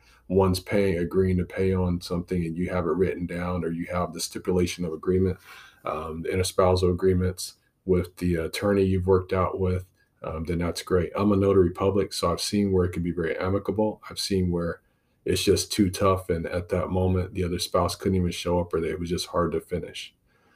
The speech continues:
Um, it's tough situations, but, um, when they, it's nice to see where when things that work out, they can still be, um, finalized peacefully, where the children are taken care of,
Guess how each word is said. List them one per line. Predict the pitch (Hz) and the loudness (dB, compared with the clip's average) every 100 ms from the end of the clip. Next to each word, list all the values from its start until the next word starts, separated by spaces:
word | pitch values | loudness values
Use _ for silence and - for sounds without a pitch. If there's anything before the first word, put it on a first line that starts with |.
| _ - | _ -10
Um, | 80 80 78 82 | -8 -8 -8 -6
it's | 90 | -6
tough | - 110 98 | 2 2 2
situations, | 101 92 92 90 92 - - - - _ - - - - | 0 0 4 4 4 -2 -12 -16 -18 _ -20 -20 -20 -14
but, | 80 82 85 80 - | -6 -2 0 -2 -4
um, | - 80 85 - - | -6 -6 -8 -12 -6
when | 92 90 | 0 2
they, | 87 87 90 - | 2 0 -2 -6
it's | 90 92 - | -6 -4 0
nice | 95 95 98 - | 2 2 2 -2
to | - | -2
see | 92 - 101 | -2 0 0
where | 92 87 87 82 | 0 0 0 -2
when | 78 | -6
things | - 95 90 | 0 0 2
that | 87 - | -2 0
work | 90 - | 0 2
out, | 95 90 80 - _ _ - | 0 2 -2 -8 _ _ 0
they | 90 | 0
can | 92 | 2
still | 90 - 92 | -2 2 4
be, | 90 - 82 87 - _ _ _ _ _ _ _ _ - | 4 2 0 -2 -12 _ _ _ _ _ _ _ _ -8
um, | 85 78 - - - _ _ - | -6 -6 -8 -10 -18 _ _ 2
finalized | 95 95 87 78 76 - - | 2 4 2 2 0 -4 -10
peacefully, | - 104 92 - 73 78 - _ _ _ _ _ _ - | -4 -4 -2 -4 -6 -6 -12 _ _ _ _ _ _ -2
where | 90 - | 2 2
the | - | 0
children | - 101 104 101 95 | 2 6 6 6 4
are | 92 | 2
taken | 90 92 92 92 | 2 0 0 -4
care | - 90 87 | 0 0 2
of, | 87 85 - | 0 -4 -10